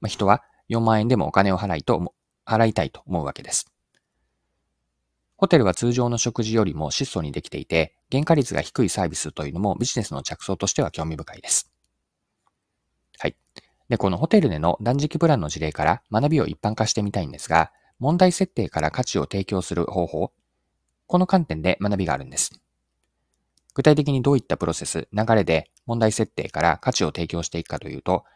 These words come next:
まず最初にやるべきことなのは、重視するお客さんを決めると。まあ、誰がお客さんかというのを見定めます。え、次に、お客さんが取り巻く環境での事象を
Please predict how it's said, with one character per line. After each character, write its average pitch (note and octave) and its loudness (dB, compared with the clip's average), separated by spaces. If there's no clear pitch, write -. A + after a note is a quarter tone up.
ま F#3+ 4
ず F#3+ 2
最 F2+ -2
初 F#2+ -4
に F2 -2
や E2 0
る F#2 0
べ G#2 2
き - -18
こ E2 -8
と E2 -8
な C2+ -8
の C2 -12
は、 D#2+ 0
重 E3 2
視 G#2 -2
す - -14
る D2+ -6
お - -12
客 - -4
さ G2+ -2
ん G#2 0
を G#2 -4
決 - -12
め D2 -8
る - -14
と。 - -20
ま - -2
あ、 - -2
誰 D#3+ 6
が G#2+ 4
お D#2 -2
客 - -4
さ F2 0
ん E2 -8
か - -2
と A2+ -2
い B2+ 2
う - 0
の A#2+ -2
を - -2
見 D#2+ -6
定 D#2 -4
め - -14
ま - -16
す。 - -4
え、 - 0
次 C#3+ 0
に、 F2 -2
お B2 -6
客 B2+ 4
さ C3 0
ん - 2
が G#2+ 2
取 G#2+ 0
り G#2+ 0
巻 G#2+ -2
く - -8
環 E2+ -2
境 D2+ -6
で F#2 -2
の D#2+ -2
事 D#2 -6
象 D#2+ -2
を E2+ 4